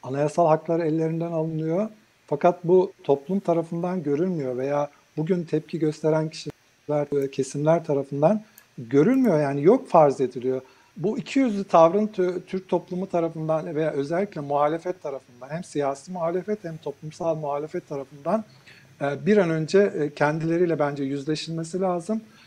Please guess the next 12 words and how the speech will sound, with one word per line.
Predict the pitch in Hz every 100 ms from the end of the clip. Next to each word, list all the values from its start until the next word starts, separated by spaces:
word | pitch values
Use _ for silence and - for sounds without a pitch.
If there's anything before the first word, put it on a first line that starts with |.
| _ -
e, | 143 143 143
ve | 185
bu | 190
tavırdan | 170 160 170 196 170
vazgeçilmesi | 147 175 165 - 135 131 131
lazım. | 123 120 117 -
E, | 147 143 143 143 147
rektör, | 160 160 170 165 - _ _ -
e, | 131 135 131 131 -
istifa | - 185 175 170 147
etse | 143 - 175
ve | 165 165